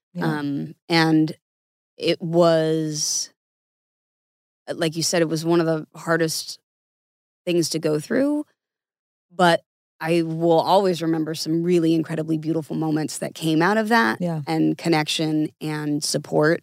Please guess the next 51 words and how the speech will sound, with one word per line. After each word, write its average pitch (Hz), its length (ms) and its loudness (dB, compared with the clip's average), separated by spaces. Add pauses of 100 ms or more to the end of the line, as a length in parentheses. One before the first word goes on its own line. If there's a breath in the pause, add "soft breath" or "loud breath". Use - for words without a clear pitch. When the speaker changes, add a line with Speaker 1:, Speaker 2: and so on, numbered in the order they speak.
(120)
Speaker 2:
And, 151 380 -4 (520)
you - 120 2
know, 175 40 4
I 165 60 0
think 160 180 0
we 170 100 6
all, 160 200 6
and 185 100 0
we 180 80 4
would 170 180 -2
say 175 240 -2
it 175 100 0
over 180 220 2
and 175 100 0
over 175 200 -2
again 170 280 -4
when 165 80 -2
we 160 80 0
were 156 120 -2
there, 165 180 2
we 165 60 -2
were 165 80 -4
like, 160 220 -4
"Oh, - 220 -10
Bob 165 200 -10
would 156 100 -6
be 151 120 -4
so 165 160 -8
happy 151 320 -8
right 147 140 -12
now. 139 100 -12
He 170 260 4
would, 165 300 -2
he's 156 180 -6
so - 500 0
bummed 175 220 0
he's 160 140 -4
missing 143 340 -8
this." - 160 -6
<laughs> - 40 2
You 285 100 8
know, 311 220 8
Speaker 1:
Yeah. 320 80 8
Speaker 2:
and, 190 120 4
like, 302 200 0
he 311 180 -6
would 311 180 -4
so 262 220 0
wanna 240 220 2
be 196 180 -4
here 165 200 -4